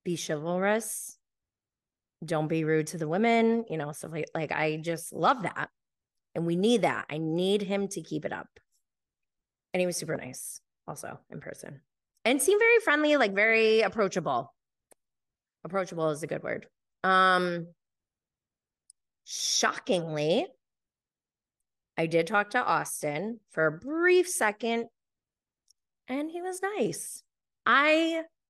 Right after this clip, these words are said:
feel bad for kind of hating on him for so long, but I don't, but I, I watch him on the show and I'm like, "Come on, dude." I don't know. I,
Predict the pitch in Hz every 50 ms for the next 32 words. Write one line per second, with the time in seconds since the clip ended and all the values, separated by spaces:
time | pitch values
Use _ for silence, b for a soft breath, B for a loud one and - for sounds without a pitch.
0 | _ _ _ _ _ _ _ _ _ _ _ _ _ - 320 349 349 349 330 339
1 | 330 262 185 175 170 170 170 - - 196 190 190 196 190 185 185 - - - 247
2 | 226 214 214 208 202 214 226 208 202 202 185 185 175 170 175 170 175 160 160 151
3 | - 165 170 165 - 175 165 160 160 160 160 160 160 156 156 156 - - _ -
4 | - 302 - - - - _ - - - 349 381 381 370 370 370 - _ - 339
5 | 359 359 359 359 359 339 b b b b b b b b b _ _ _ _ _
6 | _ _ _ _ _ _ - - 277 330 269 277 294 339 370 370 - - 339 359
7 | 359 349 339 302 285 277 269 262 - - 320 320 330 330 311 302 285 285 277 254
8 | 262 277 254 - - 285 311 349 349 359 381 381 403 392 381 349 277 196 170 170
9 | 165 175 180 208 240 277 311 339 359 359 359 339 - _ _ _ _ _ _ _
10 | _ _ _ _ _ _ _ _ _ _ _ _ _ _ _ _ _ _ _ -
11 | 208 202 180 170 156 - - - - 247 285